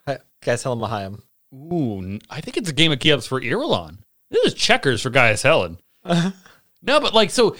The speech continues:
Speaker 2: Irulan's the one thinking of a counter right now.
Speaker 1: True, true, true.
Speaker 2: 'Cause I, Irulan doesn't accept this fate. She's definitely gonna do her orders, but I'm like, I think she's looking at this like, "I'm gonna get out of this one."
Speaker 1: I was just thinking in terms of, like, sacrificial pawn.
Speaker 2: Okay, yeah.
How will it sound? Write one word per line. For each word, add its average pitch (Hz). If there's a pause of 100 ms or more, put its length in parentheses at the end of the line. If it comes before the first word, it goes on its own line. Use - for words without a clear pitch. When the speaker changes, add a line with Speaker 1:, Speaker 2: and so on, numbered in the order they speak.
(160)
Speaker 2:
Irulan's 254
the 165
one 180
thinking 190
of 139
a 120
counter 175
right 80
now. -
Speaker 1:
True, -
true, 180
true. 156
Speaker 2:
'Cause 131
I, 185
Irulan 180
doesn't 147
accept -
this 113
fate. 120 (500)
She's 180
definitely 220
gonna 214
do 160
her 175
orders, 147
but 139
I'm 147
like, 139
I 160
think 247
she's 165
looking 170
at 151
this 143
like, 139 (240)
"I'm -
gonna 202
get 101
out 110
of 92
this 80
one." 95
Speaker 1:
I 156
was 147
just 143
thinking 139
in 113
terms 123
of, 90
like, 107
sacrificial 113
pawn. 95 (1000)
Speaker 2:
Okay, 131
yeah. 131